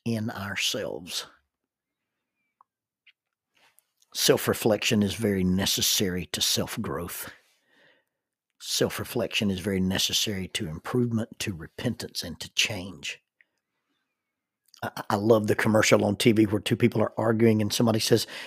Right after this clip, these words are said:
"Hey, let's just watch the replay on that." And they, they drop the replay flag and then they, they review and they, "Oh, I did say that. I did do that. That was something. I didn't do it. I did do it."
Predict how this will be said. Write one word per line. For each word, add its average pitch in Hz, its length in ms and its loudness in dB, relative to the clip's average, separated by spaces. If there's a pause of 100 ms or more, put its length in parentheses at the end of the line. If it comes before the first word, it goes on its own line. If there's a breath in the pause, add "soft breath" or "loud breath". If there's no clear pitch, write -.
"Hey, 127 120 6
let's 123 200 4
just - 200 2
watch 143 240 2
the 123 100 4
replay 117 440 6
on 98 100 -4
that." 92 160 -6
And 92 80 -10
they, 90 80 -8
they 90 160 -8
drop 101 300 -6
the 113 80 2
replay 110 440 0
flag 107 460 -2
and 98 120 -4
then 107 160 0
they, 110 160 -4
they 107 160 -2
review 107 460 4
and 104 100 0
they, 113 140 -2
"Oh, 131 380 2 (760 soft breath)
I 104 100 -4
did 120 300 8
say 120 240 4
that. 113 280 0
I 107 80 -4
did 110 320 4
do 110 220 6
that. 113 320 0 (240)
That 107 220 -6
was 107 300 2
something. 110 560 -2 (800 soft breath)
I 107 40 -12
didn't 113 460 2
do 110 220 8
it. - 240 0
I 110 60 -4
did 107 340 2
do 110 160 8
it." - 240 0